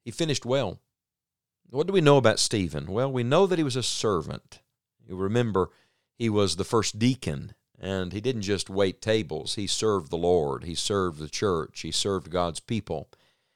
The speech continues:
He was a servant in every way, and he dies as a servant, serving Christ faithfully. Uh, you know, even in the revelation of Jesus Christ, the Bible says,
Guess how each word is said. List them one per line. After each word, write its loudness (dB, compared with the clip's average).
He -2
was 2
a 2
servant 4
in -2
every 2
way, 0
and -2
he -6
dies 2
as -4
a -6
servant, -4
serving 0
Christ -4
faithfully. -6
Uh, -10
you 6
know, 8
even 2
in 2
the 2
revelation 2
of -4
Jesus -4
Christ, -2
the -6
Bible 0
says, 0